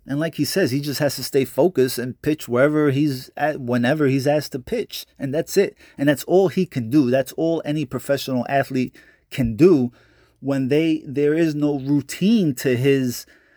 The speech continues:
to his game. There's just no routine to his game. The guy doesn't know when he's gonna pitch. How crazy is that? You can stay ready, you can prepare, but it's not the same for a guy like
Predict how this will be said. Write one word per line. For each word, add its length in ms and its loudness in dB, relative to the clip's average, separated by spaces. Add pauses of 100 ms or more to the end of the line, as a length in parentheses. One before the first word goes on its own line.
(1000)
to 140 4
his 200 2
game. 560 0 (1300)
There's 240 2
just 180 0
no 220 4
routine 540 2
to 160 2
his 200 0
game. 520 0 (340)
The 100 -2
guy 280 4
doesn't 280 2
know 120 4
when 260 4
he's 180 2
gonna 220 0
pitch. 540 -8 (140)
How 160 0
crazy 500 2
is 160 -2
that? 300 -2 (920)
You 140 0
can 180 2
stay 380 2
ready, 300 0
you 160 -2
can 160 -8
prepare, 420 -4
but 160 -4
it's 180 -8
not 180 -6
the 60 -6
same 380 -4
for 240 -4
a 60 -4
guy 240 0
like 300 -2